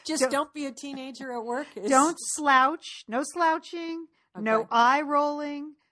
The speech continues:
Speaker 2: No crossed arms. No turning
Speaker 1: No,
Speaker 2: away.
Speaker 1: wait, wait a minute. No crossed arms?
Speaker 2: Yeah.
Speaker 1: I mean, people have crossed arms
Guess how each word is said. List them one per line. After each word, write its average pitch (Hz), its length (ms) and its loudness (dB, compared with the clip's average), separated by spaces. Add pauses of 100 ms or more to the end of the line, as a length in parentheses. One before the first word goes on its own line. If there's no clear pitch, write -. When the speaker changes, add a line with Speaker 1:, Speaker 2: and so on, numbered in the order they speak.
Speaker 2:
No 214 480 -2 (120)
crossed 277 640 0
arms. 240 720 -2 (240)
No 214 300 -2
turning 311 420 -6
Speaker 1:
No, 349 100 6
Speaker 2:
away. 277 160 2
Speaker 1:
wait, 269 80 0
wait 349 100 0
a 311 60 -4
minute. 220 160 -14
No 294 180 2
crossed 302 460 -2
arms? 311 360 -10
Speaker 2:
Yeah. 269 260 4 (180)
Speaker 1:
I 262 120 0
mean, 302 260 -6
people 349 360 -6
have 269 160 -4
crossed 208 320 -4
arms 175 260 -8